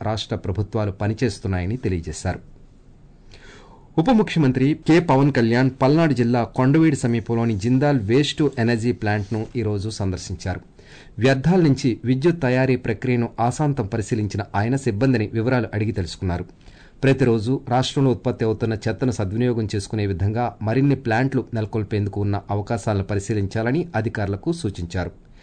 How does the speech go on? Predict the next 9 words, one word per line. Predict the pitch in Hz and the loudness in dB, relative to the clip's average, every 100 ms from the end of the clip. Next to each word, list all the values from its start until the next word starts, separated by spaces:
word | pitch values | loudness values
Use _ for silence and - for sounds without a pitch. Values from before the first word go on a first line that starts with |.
| - - - | -20 -20 0
ఇండోర్ | 151 185 220 190 | 4 6 6 6
మోడల్లో | 139 123 117 123 | 4 4 4 2
చెత్తను | 139 139 120 - 139 | 0 0 -2 0 2
వేరు | 117 113 117 | 2 0 -4
చేసేలా | 101 117 127 | -4 -2 -2
పనిచేసేందుకు | 107 107 107 101 104 98 110 113 - | -2 -4 -4 -6 -4 -4 -4 -6 -4
మార్గదర్శకాలు | 113 123 147 127 104 107 110 104 | 0 0 2 -2 -2 -6 -4 -2
రూపొందించాలని | 101 101 107 101 95 92 90 101 - | -2 -2 -2 -2 -2 -2 -2 -4 -4
ఆదేశించారు. | 104 98 90 - 90 95 | -6 -4 -6 -8 -6 -6